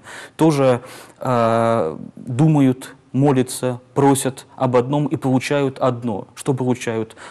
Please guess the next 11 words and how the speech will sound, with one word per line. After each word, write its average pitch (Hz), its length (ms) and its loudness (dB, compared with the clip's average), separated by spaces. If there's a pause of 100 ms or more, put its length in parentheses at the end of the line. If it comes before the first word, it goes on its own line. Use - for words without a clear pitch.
(100)
Божье 131 320 0
прощение, 139 600 0
Божью 120 340 -2
любовь, 127 460 -2 (200)
Божью 139 320 2
благодать, 113 720 0
которая 131 600 2 (300)
очень 180 320 4
нужна 135 440 0
в 117 120 -6
жизни 131 460 0